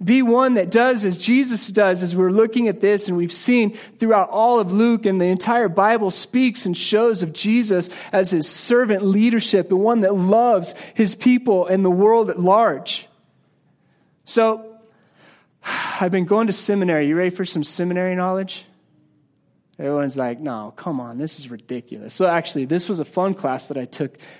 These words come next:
this semester, and it was on leadership. And here are ten theories in le-, leadership recognition.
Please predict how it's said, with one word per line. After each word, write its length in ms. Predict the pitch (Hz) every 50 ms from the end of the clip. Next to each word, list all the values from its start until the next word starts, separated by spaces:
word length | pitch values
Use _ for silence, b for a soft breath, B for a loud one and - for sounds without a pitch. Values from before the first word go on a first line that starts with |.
| B B
this 160 | 160 160 -
semester, 560 | - 160 147 147 143 139 - - 143 127 123 B B B B B
and 80 | 156 160
it 80 | 160
was 160 | 170 165 156
on 260 | 170 170 165 151 143 143
leadership. 720 | 165 202 233 208 190 156 - - - 135 113 - - _ _ _ _ b b b b b b b b b
And 200 | - 170 175 170
here 400 | 175 - - - - 277 311 311
are 360 | 277 - 220 214 202 185 165 B B B B - -
ten 580 | - - 202 262 277 294 311 311 302 294 -
theories 760 | - - - - - 294 302 294 285 269 240 196 185 185 180 180
in 300 | 165 196 190 185 180 180
le-, 240 | 196 208 226 214
leadership 640 | 202 196 214 233 254 254 262 240 - - - 233 233 -
recognition. 920 | 170 170 180 185 185 185 - 185 180 175 170 175 170 - - 135 123 113